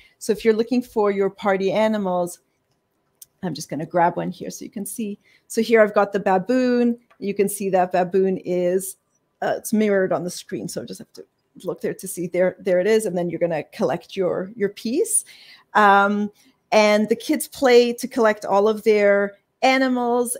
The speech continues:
and, or all of their supplies. And you could do that, the baboon, for example, you could do that on the other side.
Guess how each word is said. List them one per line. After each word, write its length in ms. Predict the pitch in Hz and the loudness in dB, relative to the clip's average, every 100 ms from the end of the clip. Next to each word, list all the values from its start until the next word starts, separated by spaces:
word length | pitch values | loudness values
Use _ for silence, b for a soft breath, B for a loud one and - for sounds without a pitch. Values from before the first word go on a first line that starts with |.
| - | -4
and, 400 | 196 190 196 - | -2 0 -4 -4
or 200 | - 226 | 2 2
all 160 | 190 208 | 4 2
of 100 | 202 | 2
their 100 | 202 | -2
supplies. 520 | 202 202 254 220 214 | -6 -6 0 2 2
And 100 | 214 | 0
you 60 | 208 | -2
could 220 | 262 - - - 190 | -4 -6 -10 -20 -8
do 240 | 233 247 | -4 -2
that, 400 | 233 202 202 - - _ _ - | 0 0 0 -8 -20 _ _ -6
the 120 | 214 | -2
baboon, 380 | 202 185 220 214 | 0 0 -2 -6
for 120 | - | -6
example, 420 | 175 160 180 127 - | -10 -10 -8 -10 -10
you 60 | |
could 120 | 202 | -8
do 100 | 196 | -2
that 120 | 226 180 | 0 2
on 140 | 196 | 0
the 100 | 190 | 0
other 160 | 185 190 | -2 -4
side. 380 | - 214 190 | -2 0 2